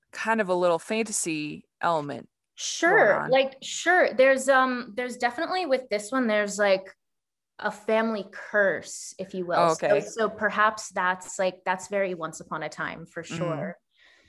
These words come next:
Speaker 2: Um, and these are set in Louisiana. So there's lots of, like,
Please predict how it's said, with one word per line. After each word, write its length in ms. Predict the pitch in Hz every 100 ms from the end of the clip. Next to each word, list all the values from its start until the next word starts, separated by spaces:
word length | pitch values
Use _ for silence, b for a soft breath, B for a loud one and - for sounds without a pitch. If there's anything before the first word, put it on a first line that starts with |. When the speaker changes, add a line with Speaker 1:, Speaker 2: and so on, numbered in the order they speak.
| b -
Speaker 2:
Um, 380 | 190 170 156 -
and 260 | 196 190 185
these 300 | 185 214 208
are 160 | 208 185
set 360 | - 185 170 -
in 420 | 190 175 165 165 - _ _ _
Louisiana. 880 | 196 196 190 180 175 170 165 147 -
So 220 | - 185
there's 220 | 175 170 175
lots 280 | 170 165
of, 120 | 180 175
like, 380 | 160 - -